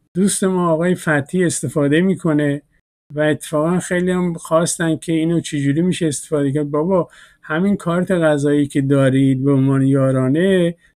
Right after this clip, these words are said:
در همونجا اگه برین دنبالش می‌تونید قشنگ استفاده کنید. تخم مرغ هم یکی از اونها.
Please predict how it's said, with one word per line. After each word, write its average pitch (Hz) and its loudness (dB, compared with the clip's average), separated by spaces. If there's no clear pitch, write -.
در 170 0
همونجا 190 0
اگه 180 0
برین 165 2
دنبالش 147 0
می‌تونید 180 -2
قشنگ 170 -2
استفاده 147 0
کنید. 127 0
تخم 160 0
مرغ 175 0
هم 185 2
یکی 175 2
از 135 2
اونها. 117 0